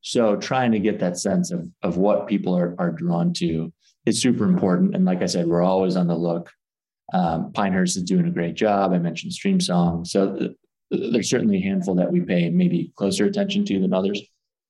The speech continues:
Um, at the same time, keeping it somewhat simple, meaning w-, let's stick to our core tenets of what is really important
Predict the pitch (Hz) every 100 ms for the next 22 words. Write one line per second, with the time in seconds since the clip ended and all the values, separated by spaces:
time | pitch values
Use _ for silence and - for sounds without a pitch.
0 | _ _ - 104 101 92 90 90 87 -
1 | _ _ _ - 113 - 202 - - 269
2 | 262 - 98 98 101 - 113 - - _
3 | _ _ _ - - 123 123 117 110 -
4 | - 180 165 98 - 104 90 90 - -
5 | 110 110 107 101 98 92 92 _ _ _
6 | _ - - - 110 113 - 135 120 -
7 | 104 92 90 - 120 131 131 107 95 95
8 | 92 95 85 90 113 131 117 98 101 113
9 | 107 98 95 185 90 - 95 90 87